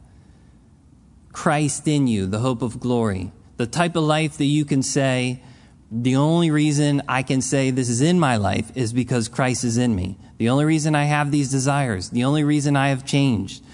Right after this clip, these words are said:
the only reason that I'm doing any of the things I'm doing is because Jesus Christ changed me, 'cause I'm a new creation in him, 'cause I have the Holy Spirit,"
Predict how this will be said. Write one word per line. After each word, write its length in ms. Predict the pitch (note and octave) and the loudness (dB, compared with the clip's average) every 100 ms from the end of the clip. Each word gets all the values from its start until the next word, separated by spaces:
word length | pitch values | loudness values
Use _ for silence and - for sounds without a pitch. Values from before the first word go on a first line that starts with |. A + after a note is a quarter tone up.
| - - | -18 -4
the 120 | A#2+ | 0
only 240 | C#3+ D#3+ | 2 2
reason 680 | D3+ D3+ D#3 D3 D3+ C#3+ B2+ | 2 2 2 2 2 0 0
that 200 | C3+ C3 | -2 0
I'm 160 | D3 C3 | 0 0
doing 300 | C3+ C#3 C3+ | 2 2 2
any 180 | D3 | 2
of 80 | D#3 | 0
the 100 | C#3 | 0
things 240 | C3 C#3 C3 | 0 0 0
I'm 160 | A#2+ | 2
doing 340 | A#2+ D3+ C3+ A#2+ | 2 2 0 0
is 200 | A#2 A2+ | -2 -2
because 640 | A#2+ C#3 C3+ A#2+ A2+ - - - - - - - - - A2+ | -4 -2 0 0 -4 -10 -18 -20 -20 -20 -20 -20 -20 -12 -4
Jesus 460 | A2+ C#3+ C#3+ C3 | 0 2 0 -4
Christ 480 | - C#3+ C#3+ A#2+ - | -6 -4 -2 -2 -6
changed 400 | - D3+ D3 - | -4 -2 -2 -4
me, 180 | C3 E2 - - - - - - | -12 -14 -16 -20 -20 -20 -20 -14
'cause 160 | - C3 | -6 0
I'm 120 | C3+ | 2
a 40 | |
new 260 | C3 C3+ C#3+ | 4 4 2
creation 760 | - C#3 D3 D3 - G#2+ F#2+ - | 0 0 2 0 0 0 -2 -2
in 200 | C3 B2 | 0 2
him, 400 | C3 C#3+ G2+ G#2+ - - | 2 0 0 -4 -10 -10
'cause 200 | - B2+ | -2 0
I 100 | C3 | 0
have 400 | C3 C#3+ D3 B2+ | 0 0 0 0
the 100 | B2 | 0
Holy 320 | A#2+ C#3 C3 | 0 0 0
Spirit," 560 | A2+ - D#3+ D3+ F2+ - | -2 -6 -4 -2 -4 -8